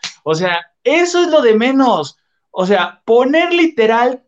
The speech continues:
todo, o sea, eh, eh, o sea, no, o sea,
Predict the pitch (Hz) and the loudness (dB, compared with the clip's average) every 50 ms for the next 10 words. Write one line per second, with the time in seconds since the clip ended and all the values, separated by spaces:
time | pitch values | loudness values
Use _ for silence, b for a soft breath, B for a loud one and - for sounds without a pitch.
0 | _ - 294 285 277 294 277 262 247 202 147 - - _ _ - 165 170 175 185 | _ 0 2 4 4 2 2 0 -2 -2 -2 -4 -10 _ _ -6 -4 -4 -2 -2
1 | 185 165 165 170 - - 196 196 196 _ _ _ 208 208 208 208 _ _ _ _ | -2 -2 -2 -4 -4 -6 -10 -10 -10 _ _ _ -10 -10 -10 -12 _ _ _ _
2 | _ 190 - - 233 165 165 190 185 180 156 127 - - _ _ _ _ _ - | _ -16 -10 -6 -4 -4 -2 -2 -2 -2 -2 -2 -4 -10 _ _ _ _ _ -10
3 | 127 135 135 147 143 131 127 120 120 117 | -8 -6 -4 -4 -4 -4 -4 -6 -8 -10